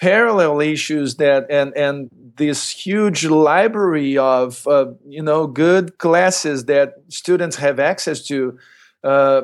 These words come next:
makes it a, a permanent challenge for teachers to make themselves or, uh, to look, to look good and to make their classes attractive. So probably this would be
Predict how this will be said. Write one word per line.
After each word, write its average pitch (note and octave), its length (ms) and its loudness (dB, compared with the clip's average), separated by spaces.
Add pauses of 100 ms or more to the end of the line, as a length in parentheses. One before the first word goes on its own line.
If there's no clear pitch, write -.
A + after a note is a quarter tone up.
makes D#3+ 800 0
it E3+ 400 0
a, D#3+ 260 0
a D3+ 440 0 (400)
permanent F3+ 520 0
challenge F#3+ 520 -2
for D#3 220 -6
teachers D3 680 -4 (360)
to F#3 140 0
make F3 460 2
themselves D3+ 680 0
or, C#3+ 320 -4 (380)
uh, D3 80 -8 (220)
to F#3+ 100 2
look, G3 300 0
to G#3 120 2
look A3 240 0
good A3+ 280 2
and F3+ 160 0
to F3 100 0
make F#3 360 -2
their F3+ 220 2
classes D#3+ 480 -2
attractive. C#3+ 720 -4 (720)
So C#3+ 800 0 (300)
probably G3+ 500 2
this F3 520 0
would D3 320 -6
be D3+ 400 -2